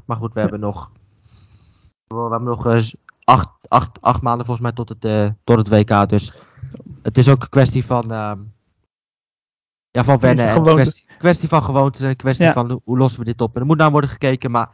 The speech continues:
Speaker 1: je ziet een aantal goede dingen, maar ook een aantal mindere dingen. En dat,
Speaker 2: Ja.
Speaker 1: eh, is natuurlijk hartstikke normaal.
Speaker 2: Ja, precies. En om nog even over de tegenstander van, eh, van gisteren te hebben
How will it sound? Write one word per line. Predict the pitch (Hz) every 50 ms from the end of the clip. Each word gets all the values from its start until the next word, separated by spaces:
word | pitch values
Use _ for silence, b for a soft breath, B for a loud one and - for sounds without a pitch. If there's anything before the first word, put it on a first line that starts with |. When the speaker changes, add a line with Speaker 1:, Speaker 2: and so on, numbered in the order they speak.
| b b b b b
Speaker 1:
je | b 139
ziet | 135 165 160
een | 180 170
aantal | 175 170 165 156
goede | - 170 175 170
dingen, | 147 165 165 160 175
maar | 175 170 147
ook | 135 -
een | 143
aantal | 135 127 123 131 123
mindere | 123 123 131 143 151 147 139
dingen. | 131 135 120 117 104
En | 104
dat, | 101 104 104
Speaker 2:
Ja. | - 185
Speaker 1:
eh, | 107 98 98
is | 95 - 104
natuurlijk | - - - - 117 -
hartstikke | 117 110 101 113 - 110
normaal. | 101 101 101 98 95 95 - _ _ _ _ _ _ _ _ b b b b
Speaker 2:
Ja, | b 185 170 165
precies. | 160 - - - 190
En | 180
om | 185 190
nog | 202 190
even | - 214 202 208 202
over | 190 - 180
de | 170
tegenstander | - - 196 190 185 - - 185 175 175 160
van, | 175 170 165 165
eh, | 165 156 156
van | - 165
gisteren | - - 175 - - - -
te | - 156
hebben | 156 156